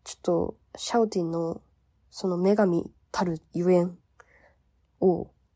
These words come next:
ちょっと因数分解したいなと思って、すっごいいっぱい考えたんだけど、私が導き出した一つの因数は、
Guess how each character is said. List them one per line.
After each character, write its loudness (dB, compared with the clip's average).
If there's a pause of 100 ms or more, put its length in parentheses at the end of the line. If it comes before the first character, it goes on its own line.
(200)
ち -14
ょ -10
っ -12
と -2
因 2
数 -4
分 2
解 -4 (400)
し -4
た -4
い -2
な -4
と -10
思 -8
っ -18
て、 -2 (380)
す -8
っ -14
ご 10
い 10
い -6
っ -8
ぱ -4
い -2
考 -6
え -4
た -8
ん -8
だ -10
け -8
ど、 -6 (1500)
私 -4
が 0
導 -4
き -4
出 -2
し -6
た -8
一 -12
つ -16
の -4
因 -4
数 -8
は、 -6